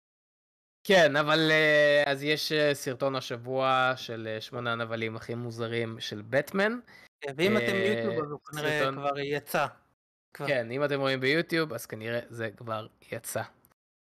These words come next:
Speaker 1: אמ, כן, אז מה, חוץ, חוץ מהסרטון, דניאל, מה עוד היה לך השבוע?
Speaker 2: אז אני דיברתי כבר על הסרטים שצפיתי בהם.
Speaker 1: כן.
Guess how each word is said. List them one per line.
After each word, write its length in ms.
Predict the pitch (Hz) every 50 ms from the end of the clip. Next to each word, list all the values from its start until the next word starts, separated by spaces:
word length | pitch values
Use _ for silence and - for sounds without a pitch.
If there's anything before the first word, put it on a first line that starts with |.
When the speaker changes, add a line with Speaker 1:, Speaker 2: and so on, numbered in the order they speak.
| _ _ -
Speaker 1:
אמ, 920 | - 147 143 143 143 143 139 139 135 135 135 135 135 139 139 139 135 135 135 - _ _ _ _ _ _ _ _ _ _ _ _ _ _ _
כן, 280 | - 220 240 262 226 175
אז 180 | 156 135 127
מה, 460 | 143 160 180 202 214 214 214 214 214 190
חוץ, 400 | - - - 247 262 - - - -
חוץ 340 | 185 - - 247 311 269 -
מהסרטון, 600 | 285 226 190 - - 139 131 - 139 127 123 123
דניאל, 400 | 120 120 120 120 120 120 120 117
מה 140 | 120 131 143
עוד 340 | 147 - 131 135 135 131 131
היה 180 | 123 120 120
לך 220 | 120 127 - - 127 117 117 - -
השבוע? 480 | - 117 113 - - 113 110 123 127 113
Speaker 2:
אז 60 | 104 139 151 175 170
אני 280 | 151 147 156 165 165
דיברתי 460 | 160 151 156 147 147 165 165 165 170 151
כבר 140 | - - 147 147
על 140 | 143 139 135 139
הסרטים 960 | 147 147 143 139 139 131 - - - - - 143 135 - - 165 190 214
שצפיתי 560 | 208 - 202 196 - 202 190 - - 214 - 214
בהם. 380 | 202 226 226 233 247 262 294 330 _ _ _ - _ _ _ _
Speaker 1:
כן. 240 | - 147 135 127 127